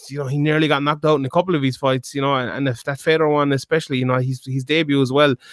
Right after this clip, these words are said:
he got, he got hit and nearly knocked out before coming back. The Fedor fight was almost a double knockout. So th-, Matt Mitrione needs to take this seriously. You know, as you said, Ryan Nelson, he still has that big right hand. People have figured it out, but if Matt Mitrione comes in too open, too cocky,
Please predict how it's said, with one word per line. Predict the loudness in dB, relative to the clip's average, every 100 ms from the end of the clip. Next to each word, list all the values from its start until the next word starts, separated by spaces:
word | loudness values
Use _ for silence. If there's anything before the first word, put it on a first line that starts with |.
| -20 _
he | -2
got, | 2 2 0
he | -2
got | -2 -2
hit | -2 -4 -6
and | -4
nearly | -2 0
knocked | 0 0
out | -2 -4
before | -6
coming | -2 -2 2
back. | 0 -2
The |
Fedor | -2 0 2
fight | 0
was | 2
almost | 2 2 0 0
a |
double | 0 2 4
knockout. | 4 2 0 -2 -6 -18 -18 -18
So | -4 -4
th-, | -2 -4 -4 -14 -20 -8
Matt | -2 0
Mitrione | 0 4 6 8
needs | 8
to | 6
take | 4 4
this | 2 2
seriously. | 6 6 6 4
You | 6
know, | 6
as | 4
you | 2
said, | 2 4
Ryan | 4 4
Nelson, | 2 0 0 2 2 0
he | -4
still | -2 0 2
has | 4
that | 2 2
big | 0 4
right | 4 4 4
hand. | 4 4 0 -4 -8
People | -4 0
have | 0
figured | 0 2 2
it | 4
out, | 4 4
but | 0
if | 2
Matt | 0
Mitrione | 0 -2 0 0
comes | -2 -2
in | -2
too | 0 4
open, | 4 2
too | -6
cocky, | -2 -2 -2 -12